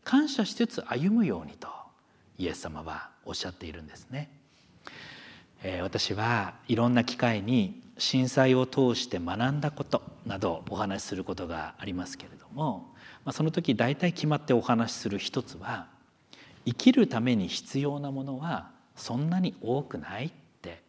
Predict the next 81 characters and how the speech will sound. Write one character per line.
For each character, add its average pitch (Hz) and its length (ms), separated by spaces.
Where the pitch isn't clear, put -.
学 87 180
び 82 120
ま 76 160
し - 100
た 156 240
っ 170 60
て - 180
話 - 280
し - 100
ま - 100
す。 - 160
以 175 80
前 185 140
は 147 360
生 113 60
き 165 120
る 156 100
た 143 100
め 131 120
に 123 100
は 127 480
あ 110 100
れ 120 100
も 135 120
必 - 260
要、 139 140
こ 139 140
れ 143 80
も 147 100
必 143 260
要 151 140
っ 151 60
て - 260
い 127 100
ろ 180 140
ん 214 40
な 226 60
も 240 140
の 226 80
か 165 160
き 170 100
集 175 160
め 175 140
て、 - 320
い 131 60
ろ 196 120
ん 247 40
な 262 80
も 269 100
の 262 100
に 135 160
心 175 280
配 185 220
し - 80
て 180 120
い 175 40
た 185 120
か - 100
も 113 80
し - 140
れ 104 100
な 107 100
い 95 60
け - 140
れ - 60
ど - 180
も、 170 280
そ - 120
れ 294 60
ら 294 120
全 - 300
て 226 140
を - 180
失 247 340
っ 320 60
て 277 160
も 151 140
私 156 280
た - 100
ち - 100
は 78 300